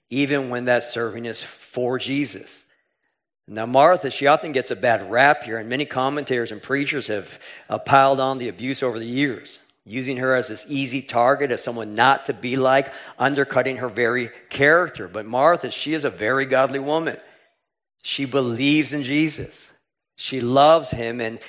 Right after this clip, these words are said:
is loved by him. Martha's very close to him, and it looks like she has this open door policy with them, that Jesus can come into her house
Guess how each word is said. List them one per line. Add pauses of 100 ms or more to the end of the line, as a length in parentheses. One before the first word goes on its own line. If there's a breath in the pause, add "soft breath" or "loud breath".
is
loved
by
him. (280 loud breath)
Martha's
very
close
to
him,
and
it
looks
like
she
has (200 loud breath)
this
open
door
policy
with
them,
that
Jesus
can
come
into
her
house